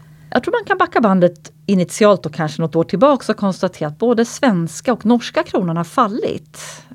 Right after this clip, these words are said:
Eh, under det senaste året med runt tio respektive tjugo procent mot euron.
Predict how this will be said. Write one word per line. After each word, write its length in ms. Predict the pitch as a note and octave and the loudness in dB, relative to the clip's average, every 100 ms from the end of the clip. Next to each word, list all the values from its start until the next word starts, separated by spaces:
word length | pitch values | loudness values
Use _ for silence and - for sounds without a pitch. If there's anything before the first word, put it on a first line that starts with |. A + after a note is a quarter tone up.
| - | -6
Eh, 100 | F3 | -2
under 260 | F3+ F3+ F3+ | 0 2 0
det 120 | G#3 | 0
senaste 300 | - A#3 A3+ | 0 0 4
året 220 | B3+ C4 | 2 4
med 100 | A3 | 2
runt 180 | G3 - | 2 2
tio 280 | A3 F#3 A3+ | 0 2 0
respektive 480 | A#3 G#3 - E3+ | 0 -4 -2 -2
tjugo 320 | E3 F3 E3+ E3 | -2 -4 -4 -6
procent 400 | F3+ G3 A#3+ B3+ | -4 -2 -2 -2
mot 140 | C4 | 0
euron. 340 | A3 G#3+ C4 | 2 2 0